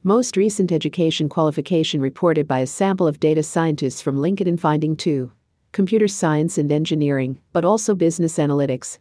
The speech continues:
dominate fields of study. The common conception of a triumvirate of computer science, mathematics and statistics,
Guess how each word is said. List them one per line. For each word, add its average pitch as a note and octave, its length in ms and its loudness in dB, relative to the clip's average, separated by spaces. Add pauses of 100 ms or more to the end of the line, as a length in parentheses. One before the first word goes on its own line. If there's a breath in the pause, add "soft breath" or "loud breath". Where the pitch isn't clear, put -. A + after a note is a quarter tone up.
dominate F3 380 2
fields D#3 360 0
of D3 100 -4
study. C#3 540 -2
The E3+ 80 -2
common G#3+ 320 0
conception E3 580 0
of C#3 80 -2
a C#3 60 0
triumvirate D3 500 0
of C3+ 120 -2
computer D#3+ 400 0
science, C#3+ 680 -2
mathematics D#3+ 680 0
and C#3 160 0
statistics, D3+ 840 -4